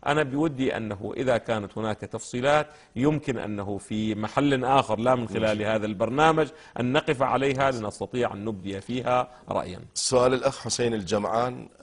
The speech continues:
Speaker 2: الفق-، أنصار الإمام الحسين عليه السلام، هل
Speaker 1: آه،
Speaker 2: هم
Speaker 1: فيما يتعلق بأنصار الإمام الحسين، أنا لم أشاهد رواية بهذا ال-، المعنى. لعله أيضًا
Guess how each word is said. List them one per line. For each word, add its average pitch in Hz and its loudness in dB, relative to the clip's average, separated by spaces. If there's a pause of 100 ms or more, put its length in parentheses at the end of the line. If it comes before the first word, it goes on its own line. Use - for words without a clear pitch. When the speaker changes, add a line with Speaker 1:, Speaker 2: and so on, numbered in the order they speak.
(180)
Speaker 2:
الفق-، 101 -4
أنصار 110 2
الإمام 107 0
الحسين 107 -4
عليه 98 -4
السلام، 104 -4
هل 117 0
Speaker 1:
آه، 135 0
Speaker 2:
هم 117 0
Speaker 1:
فيما 180 0
يتعلق 170 -2
بأنصار 156 2
الإمام 139 -2
الحسين، 127 0 (360)
أنا 175 4
لم 180 2
أشاهد 101 0
رواية 98 2
بهذا 92 -6
ال-، 90 -6 (120)
المعنى. 95 -6
لعله 107 0
أيضًا 101 -4